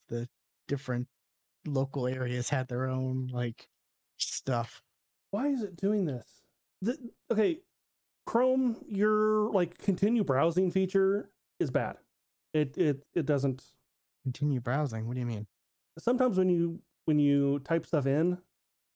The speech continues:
Speaker 2: like, the ser-, search bar, it says, "Continue browsing." And instead of, like, taking you to a Google search page,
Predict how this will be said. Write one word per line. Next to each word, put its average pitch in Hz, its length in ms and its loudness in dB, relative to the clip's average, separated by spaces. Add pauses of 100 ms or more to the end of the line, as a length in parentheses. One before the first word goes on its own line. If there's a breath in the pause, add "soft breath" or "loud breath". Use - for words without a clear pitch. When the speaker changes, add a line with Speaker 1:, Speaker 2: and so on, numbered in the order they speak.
Speaker 2:
like, 135 180 0
the 123 240 2
ser-, 196 220 -4
search 165 200 0
bar, 208 280 0 (440)
it 139 60 -2
says, 147 200 0
"Continue 143 400 2
browsing." 190 800 -2
And 165 120 2
instead 165 260 2
of, 143 80 2
like, 139 260 0
taking 165 300 0
you 135 140 2
to 139 440 0
a 127 120 -2
Google 220 340 0
search 131 280 -2
page, 117 340 -4